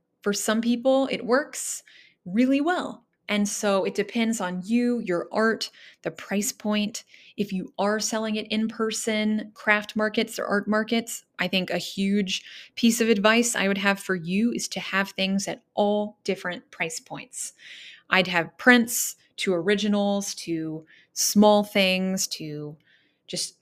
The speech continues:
a huge variety of price points and items so that I could have the greatest chance of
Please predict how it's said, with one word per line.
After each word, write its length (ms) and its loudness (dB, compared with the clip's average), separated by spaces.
a 80 0
huge 460 4
variety 800 2
of 340 -2
price 300 0
points 500 0
and 300 -4
items 440 -2
so 300 2
that 300 0
I 180 -4
could 380 -4
have 280 -6
the 160 -12
greatest 560 0
chance 680 -2
of 360 -2